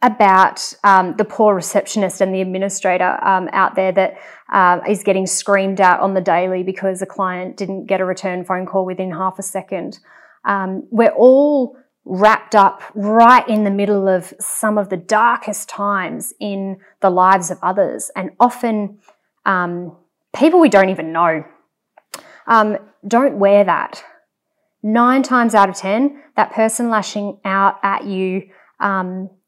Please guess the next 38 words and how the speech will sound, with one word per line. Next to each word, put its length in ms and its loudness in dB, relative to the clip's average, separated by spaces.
is 140 -8
gonna 260 2
feel 320 0
pretty 680 -4
damn 300 -2
silly 420 -6
about 300 -2
it 200 -10
once 200 -10
they've 180 -4
calmed 300 -6
down. 360 -2
If 280 2
you're 100 4
lucky, 500 0
you 320 -2
might 520 4
get 140 4
an 80 -2
apology, 540 0
but 360 -4
don't 280 4
count 260 2
on 140 4
it. 560 0
<laughs> 100 -20
Just 540 2
know 480 2
that 180 2
you've 360 -4
done 200 2
the 60 -2
best 360 -2
you 100 -8
can 420 -4
and 200 -4
move 200 -2
on. 240 -8